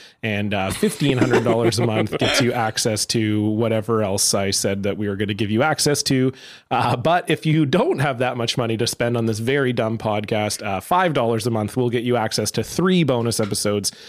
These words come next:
every single month. We're just about to record a mailbag with our producer, Dan. He's finally stepping out from behind the soundboard,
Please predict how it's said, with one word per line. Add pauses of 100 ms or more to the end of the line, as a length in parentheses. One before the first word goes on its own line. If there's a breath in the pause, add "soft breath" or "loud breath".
(260 loud breath)
every
single
month.
We're
just
about
to
record
a
mailbag
with
our
producer,
Dan.
He's
finally
stepping
out
from
behind
the
soundboard,